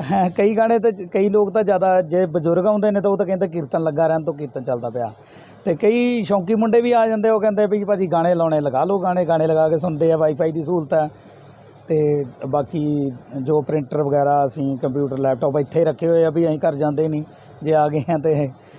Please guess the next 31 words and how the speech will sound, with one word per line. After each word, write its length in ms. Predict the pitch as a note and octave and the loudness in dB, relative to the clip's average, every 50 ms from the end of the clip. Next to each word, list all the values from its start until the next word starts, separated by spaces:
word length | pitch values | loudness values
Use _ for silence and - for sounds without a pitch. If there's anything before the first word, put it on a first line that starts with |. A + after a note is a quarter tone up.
| - - - - - | -20 -20 -20 -10 -4
ਅਹ, 320 | D#3 D#3 D3 C#3+ C#3+ C#3+ C#3 | -2 0 0 0 0 -2 -2
ਕਈ 220 | - - E3 D#3+ | -2 0 0 2
ਵਾਰੀ 160 | D#3+ E3 D#3+ | 2 2 2
ਦੋ 160 | D3+ E3 E3+ | 2 2 2
ਦੋ, 120 | E3 E3+ E3 | 2 0 0
ਤਿੰਨ 200 | C3+ F#3 F3 D#3+ | -2 -4 -4 -4
ਤਿੰਨ 220 | D3+ E3 E3 D3+ | -4 -4 -4 -4
ਦਿਨ 160 | D3 D#3 D#3+ | -4 -4 -4
ਬਾਅਦ 240 | D3+ D3+ D3+ D#3 D3+ | -2 0 0 0 0
ਜਾਈਦਾ 360 | D3 C#3+ D#3+ D3+ D3 C#3+ D3+ | 0 -2 -2 0 0 0 -2
ਘਰ, 240 | C3+ D#3+ D#3 C#3+ D3 | 0 0 0 0 0
ਨਹੀਂ 140 | D3 D3+ D3+ | -2 -2 0
ਤੇ 120 | D3+ E3+ C#3+ C#3+ | 0 0 0 0
ਆੜ੍ਹਤੀ 300 | C3 C#3+ D#3 F3+ - E3+ | 0 0 0 0 0 -2
ਮੰਡੀਆਂ 340 | E3 D#3+ D3+ C#3 D3 D#3 D#3+ | -2 -2 -2 -2 -2 -2 -2
'ਚ 80 | C#3+ E3 | 0 0
ਆਉਂਦੇ 200 | D#3 D3 D3+ D#3 | 0 0 0 0
ਨੇ 100 | D3 D3+ | 0 0
ਤੇ 100 | D3+ D#3 | -2 0
ਘਰ 160 | F#3 E3 C#3+ | 0 0 0
ਨੂੰ 140 | C3+ C#3+ C3+ | 0 -2 -2
ਭੱਜਦੇ 280 | D#3+ D#3 D3 C3 C#3+ | 0 -2 0 -2 -2
ਨੇ 80 | C#3+ C#3 | -4 -4
ਵੀ 240 | C#3 D#3 C#3+ C#3+ C#3 - - - - - - | -6 -6 -8 -8 -12 -14 -20 -20 -16 -6 -4
ਯਾਰ 100 | D3+ D3+ | -2 -2
ਬਹਿਣ 240 | B2+ C#3+ C#3 D#3+ F#3 | 0 0 0 0 2
ਨੂੰ 100 | F#3+ F#3+ | 0 0
ਥਾਂ 200 | D#3+ F#3 F#3 G3+ | 0 0 2 2
ਹੀ 60 | A3 | 2
ਨਹੀਂ 120 | G#3+ A3+ A3+ | 2 2 2
ਹੈਗੀ। 240 | F3 F3 F3+ F3 | 0 0 -4 -6